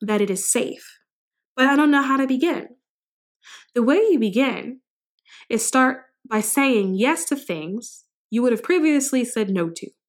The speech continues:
And the thing that's probably gonna make some of you smirk to yourself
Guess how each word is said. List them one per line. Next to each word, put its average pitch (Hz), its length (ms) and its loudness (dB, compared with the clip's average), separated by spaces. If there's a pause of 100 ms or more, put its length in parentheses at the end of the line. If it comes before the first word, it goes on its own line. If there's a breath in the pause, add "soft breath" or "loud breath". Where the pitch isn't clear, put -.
(1300 loud breath)
And 226 540 4 (220)
the 247 100 0
thing 349 300 2
that's 254 240 0
probably 285 880 0 (280 loud breath)
gonna 247 140 -2
make 254 460 -2 (320)
some 494 220 0
of 320 80 0
you 226 80 0
smirk - 340 -4
to 196 100 -10
yourself - 640 -8